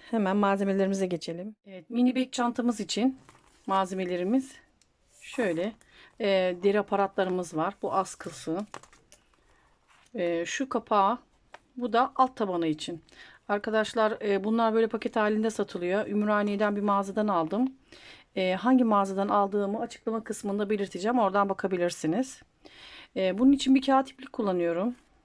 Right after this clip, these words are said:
Ve,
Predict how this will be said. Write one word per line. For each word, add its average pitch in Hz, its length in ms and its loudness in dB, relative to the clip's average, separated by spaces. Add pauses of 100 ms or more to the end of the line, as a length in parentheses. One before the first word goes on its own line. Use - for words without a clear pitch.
(2000)
Ve, 214 280 0